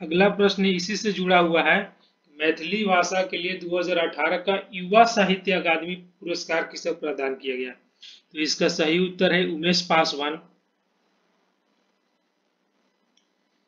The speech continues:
अगला प्रश्न है, जो केंद्रीय स्वच्छता सर्वेक्षण है, जो हमारे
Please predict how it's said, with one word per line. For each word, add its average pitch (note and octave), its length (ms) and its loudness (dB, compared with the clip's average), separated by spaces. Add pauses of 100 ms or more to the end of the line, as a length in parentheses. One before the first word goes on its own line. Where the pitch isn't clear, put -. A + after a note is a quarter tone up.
(320)
अगला E3+ 280 2
प्रश्न F#3 420 0
है, F#3 240 -2
जो E3 540 0
केंद्रीय E3 380 -2
स्वच्छता F3+ 640 -2
सर्वेक्षण F3 680 0
है, F3 320 -6 (160)
जो C#3+ 320 -4
हमारे C#3+ 560 2